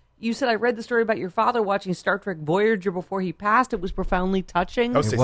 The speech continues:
Speaker 3: was.
Speaker 2: Abrams, wasn't it?
Speaker 3: Yes.
Speaker 2: Or was
Speaker 3: That was, uh, Stacey, it
Speaker 2: That was
Speaker 3: was,
Speaker 2: Stacey
Speaker 3: uh,
Speaker 2: Abrams.
Speaker 3: Stacey Abrams,
Speaker 1: I'm
Speaker 3: yeah.
Speaker 1: sorry. I thought, well, it said A O C. Keep it up, Alexandria. The
Speaker 3: Yeah,
Speaker 1: tweet I'm
Speaker 3: it was,
Speaker 1: reading.
Speaker 3: it was A O, it was, um, there was one that, both of them had something to do with the, the
Speaker 1: Okay.
Speaker 3: Star Trek
Speaker 1: Mm.
Speaker 3: issue, and one of them
Speaker 1: Everyone
Speaker 3: was when their
Speaker 1: does.
Speaker 3: father was watching,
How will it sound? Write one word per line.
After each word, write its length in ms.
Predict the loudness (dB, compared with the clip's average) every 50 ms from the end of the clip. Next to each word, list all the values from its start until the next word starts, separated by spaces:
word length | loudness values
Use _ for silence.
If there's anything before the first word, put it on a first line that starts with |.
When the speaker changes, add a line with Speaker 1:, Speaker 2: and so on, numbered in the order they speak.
| 6 6
Speaker 3:
was. 100 | 4 2
Speaker 2:
Abrams, 340 | 0 -4 -10 -14 -16 -16 -18 _ -16 -14
wasn't 240 | -14 -14 -12 -12
it? 40 | -12 -10
Speaker 3:
Yes. 100 | -8 -8
Speaker 2:
Or 100 | -8 -8
was 80 | -10 -12 _ _ _ _
Speaker 3:
That 140 | 0 2 4 4
was, 160 | 2 4 6
uh, 200 | 4 4 4 2
Stacey, 340 | 0 0 0 0 0 0 0
it 60 | 2
Speaker 2:
That 60 | 2
was 80 | 2 2
Speaker 3:
was, 40 | 2 2 2
Speaker 2:
Stacey 80 | 2 2
Speaker 3:
uh, 40 | 0
Speaker 2:
Abrams. 260 | -2 -6 -12 -14 -8
Speaker 3:
Stacey 300 | -6 -6 -6 -4 -4 -4
Abrams, 300 | -4 -4 -6 -10 -10 -4 -4
Speaker 1:
I'm 100 | -2 0
Speaker 3:
yeah. 60 | 0
Speaker 1:
sorry. 240 | 0 -2 -2 -4 -8 -8
I 60 | -4
thought, 200 | -4 -4 -4 0
well, 140 | 0 2 2
it 80 | 2 0
said 120 | -2 -2 0
A 120 | 2 2 2
O 60 | 0
C. 220 | 0 -2 -4 -6 -6
Keep 200 | -6 -6 -6 -2
it 60 | -2 -2
up, 120 | 0 2
Alexandria. 840 | 2 2 2 2 0 0 0 0 0 0 0 -2 -4 -4 -4 -6 -6 -10
The 100 | -18 -4 2
Speaker 3:
Yeah, 180 | 4 4 4
Speaker 1:
tweet 80 | 4 2
I'm 80 | -2
Speaker 3:
it 160 | -4 -2 0 2
was, 160 | 2 2 2
Speaker 1:
reading. 160 | 2 0 0
Speaker 3:
it 40 | -2 -4
was 160 | -4 -4 -4
A 160 | -4 -2 0
O, 100 | 0 0 0
it 160 | 0 -2 -6
was, 200 | -6 -6 -4 -4
um, 460 | -4 -2 -2 -4 -4 -6 -8 -12 -16 -20 _ -10
there 80 | -8
was 160 | -8 -8 -10 -6
one 240 | -4 -4 -2 0 0
that, 160 | -2 -2 -4 -8 -14 -18 -4 2
both 260 | 4 4 4 4 2
of 80 | 2 2
them 140 | 2 0 -2
had 280 | -2 -2 -2 -4 -4 -4
something 340 | -4 -4 -4 -4 -4 -6 -6
to 60 | -6
do 180 | -4 -4 -4 -4
with 160 | -4 -8 -10 -12
the, 60 | -16 -20 -14 _
the 160 | -8 -2 0 0
Speaker 1:
Okay. 40 | 2 2
Speaker 3:
Star 140 | 2 0 0
Trek 200 | 0 -2 -4 -4 -4
Speaker 1:
Mm. 60 | -8
Speaker 3:
issue, 160 | -10 -6 -6
and 60 | -4 -4
one 80 | 0 2
of 40 |
them 100 | 4 6 6 6
Speaker 1:
Everyone 200 | 6 6 4 4
Speaker 3:
was 120 | 4 4
when 120 | 4 4 4
their 100 | 4 4
Speaker 1:
does. 60 | 4
Speaker 3:
father 240 | 4 4 4 4 2
was 160 | -2 -2 -2
watching, 440 | 0 0 0 0 -2 -4 -4 -6